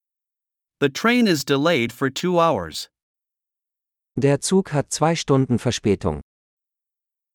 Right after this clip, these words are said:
Speaker 1: The train is delayed for two hours.
Speaker 2: Teil drei.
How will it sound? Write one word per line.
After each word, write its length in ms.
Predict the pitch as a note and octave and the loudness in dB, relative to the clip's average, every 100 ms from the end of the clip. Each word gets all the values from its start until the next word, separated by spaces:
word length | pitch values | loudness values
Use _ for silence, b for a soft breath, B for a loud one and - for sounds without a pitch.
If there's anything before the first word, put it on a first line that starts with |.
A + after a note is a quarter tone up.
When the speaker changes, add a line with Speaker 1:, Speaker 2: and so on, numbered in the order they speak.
| _ _ _ D3 | _ _ _ -2
Speaker 1:
The 80 | |
train 360 | C#3 - A#3+ A#3+ | -2 2 2 4
is 200 | F3 C3 | 2 2
delayed 480 | C#3+ C#3+ E3+ A#2 A#2 | 0 2 2 0 -2
for 160 | C3+ | -4
two 280 | C3 - F3+ | -4 -2 2
hours. 520 | E3 D3+ F2 D#2 - _ _ _ _ _ _ _ _ _ _ _ _ _ _ _ _ _ _ _ _ _ _ _ _ _ _ _ _ _ _ _ | 4 2 -2 -8 -14 _ _ _ _ _ _ _ _ _ _ _ _ _ _ _ _ _ _ _ _ _ _ _ _ _ _ _ _ _ _ _
Speaker 2:
Teil 300 | - C3 D3+ D#3+ | 0 2 4 2
drei. 340 | C#3+ D3 | 2 4